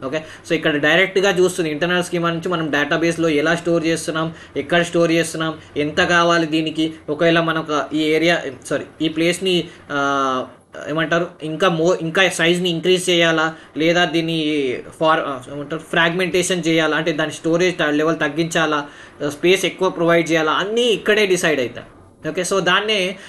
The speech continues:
మనం ఇంటర్నల్ లేదా ఫిజికల్ లెవెల్, అంటే ఫిజికల్గా ఎలా స్టోర్ అయింది అనేది కూడా మనకి ఈ లెవెల్ చూపిస్తుంది. దాని, అందుకోసమే మనం ఇంటర్నల్ లెవెల్ అంటాం లేదా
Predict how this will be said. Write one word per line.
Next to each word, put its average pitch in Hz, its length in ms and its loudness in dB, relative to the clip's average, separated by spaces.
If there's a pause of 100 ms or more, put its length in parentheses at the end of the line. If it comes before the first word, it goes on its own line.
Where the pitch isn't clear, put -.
(140)
మనం 165 160 0
ఇంటర్నల్ 196 460 2
లేదా 185 200 4
ఫిజికల్ 180 460 2
లెవెల్, 156 260 2 (100)
అంటే 170 160 0
ఫిజికల్గా 185 480 2
ఎలా 190 240 4
స్టోర్ 196 260 0
అయింది 190 240 2
అనేది 185 200 2
కూడా 196 160 0
మనకి 180 560 0 (240)
ఈ 165 80 4
లెవెల్ 165 340 4
చూపిస్తుంది. 127 420 -6
దాని, 156 360 -2
అందుకోసమే 175 380 0
మనం 190 200 -2
ఇంటర్నల్ 185 440 0
లెవెల్ 190 180 4
అంటాం 190 280 0
లేదా 196 240 2